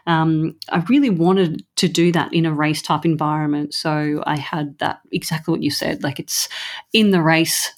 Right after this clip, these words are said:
um, type feel, whilst not a race, to, you know, practice all those little one percenters and the drinks and the gels and all those types of things. So,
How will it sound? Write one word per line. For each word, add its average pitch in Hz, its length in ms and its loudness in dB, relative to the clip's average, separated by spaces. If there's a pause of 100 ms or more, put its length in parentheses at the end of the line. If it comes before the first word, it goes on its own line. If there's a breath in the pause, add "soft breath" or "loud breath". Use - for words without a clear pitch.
um, 156 500 2
type 147 260 -2
feel, 156 560 2
whilst 147 260 0
not 151 140 0
a 147 80 0
race, 147 320 0
to, 156 120 0 (460)
you 156 100 -12
know, 143 120 -10
practice - 420 -2
all 151 120 2
those 147 240 0
little 147 200 4
one 147 300 0
percenters 156 480 0
and 151 160 4
the 143 60 -2
drinks 151 460 -2
and 151 120 2
the 147 60 0
gels 151 520 0
and 160 100 2
all 160 120 2
those - 260 -2 (280)
types - 300 -2
of 170 100 -4
things. 156 380 0
So, 160 320 0